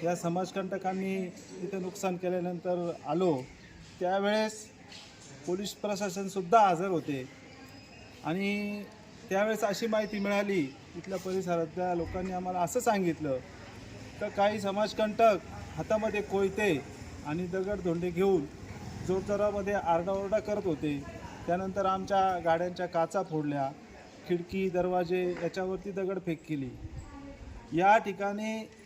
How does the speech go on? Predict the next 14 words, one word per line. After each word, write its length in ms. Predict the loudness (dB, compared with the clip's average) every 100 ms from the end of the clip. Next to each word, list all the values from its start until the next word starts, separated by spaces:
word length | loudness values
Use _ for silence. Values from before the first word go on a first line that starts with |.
| -6
हा 200 | -2 -2
शिवाजीनगरचा 760 | -2 0 0 -2 -6 -6 -6 -8
जो 140 | -8
परिसर 420 | -6 -6 -4 0
आहे, 280 | 4 6 4 0 -6 -18 -16 -16 -16 -16 -16 -2
हा 160 | -2 0
अतिशय 400 | -4 -6 -2 -2
सुरक्षित 560 | 0 0 0 0 -6 -2
मानला 320 | 0 2 4
जातो, 340 | 2 0 -4 -8 -10 -12 -10 -12 -12 -6 -2
परंतु 380 | -2 -2 -2 2
अशा 260 | 2 2
ठिकाणी 380 | -2 -2 -2 -2
सुद्धा 520 | 0 0 6 8 8